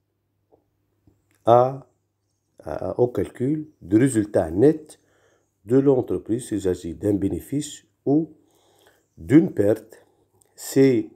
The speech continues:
des, euh, des, euh, c'est un état qui inscrit les produits et les charges. Et il ne s'agit pas là d'un décaissement ou décaisse-, ou encaissement. Il s'agit de produits et charges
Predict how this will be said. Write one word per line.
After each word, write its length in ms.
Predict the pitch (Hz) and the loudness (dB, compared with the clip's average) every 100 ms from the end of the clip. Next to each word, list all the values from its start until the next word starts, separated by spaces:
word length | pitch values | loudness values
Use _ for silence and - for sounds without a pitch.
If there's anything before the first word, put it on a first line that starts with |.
| _ | _
des, 760 | 87 87 123 131 120 104 - _ _ _ _ _ _ _ _ 80 | -20 -6 -2 0 0 -2 -6 _ _ _ _ _ _ _ _ -8
euh, 260 | 73 76 - - | -4 -4 -6 -8
des, 800 | - 85 104 101 92 82 - 73 - | -10 -2 2 2 2 -2 -6 -10 -10
euh, 160 | - - | -12 -12
c'est 280 | - 110 104 | -8 -6 0
un 100 | 110 | 2
état 460 | 98 - 131 143 156 _ _ _ _ _ _ - | 2 -2 -8 -10 -12 _ _ _ _ _ _ -4
qui 180 | 107 | 2
inscrit 420 | 110 - - 131 110 | 2 2 -4 -2 0
les 220 | 104 120 | 2 0
produits 560 | - 131 139 123 185 | 2 4 4 2 0
et 20 | 202 | 2
les 120 | 151 | 2
charges. 580 | - 92 82 - - _ _ _ _ _ _ _ - | 2 -4 -6 -14 -20 _ _ _ _ _ _ _ -8
Et 100 | 82 | -2
il 80 | 98 | -2
ne 40 | |
s'agit 360 | 95 107 104 113 | 2 0 0 -4
pas 320 | - 147 147 | 0 2 4
là 240 | 139 170 | 2 0
d'un 240 | 123 113 120 | 0 0 0
décaissement 680 | 104 135 135 143 - 175 202 | 0 -4 0 -2 0 -2 0
ou 80 | 165 | -2
décaisse-, 460 | 147 156 165 156 - | -2 0 -2 -4 -2
ou 180 | 135 139 | 2 4
encaissement. 640 | 139 139 147 - 98 80 | 2 2 -4 -2 -6 -6
Il 60 | - | -8
s'agit 300 | 85 90 101 | -10 -8 -8
de 100 | 90 | -10
produits 560 | - 131 135 160 185 - | -2 -2 0 -2 -4 -8
et 80 | |
charges 560 | - - 131 170 175 | -10 -2 0 0 -4